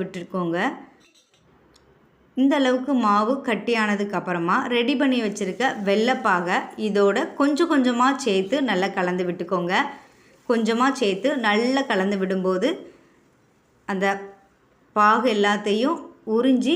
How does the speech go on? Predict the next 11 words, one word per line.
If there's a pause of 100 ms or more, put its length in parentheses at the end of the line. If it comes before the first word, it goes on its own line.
(160)
நல்ல
ஒரு
கட்டியான
பதத்துக்கு
வந்துரும். (680)
இப்போ (160)
மறுபடியும் (680)
அந்த (120)
பாகை (100)
சேர்த்து (100)
இந்த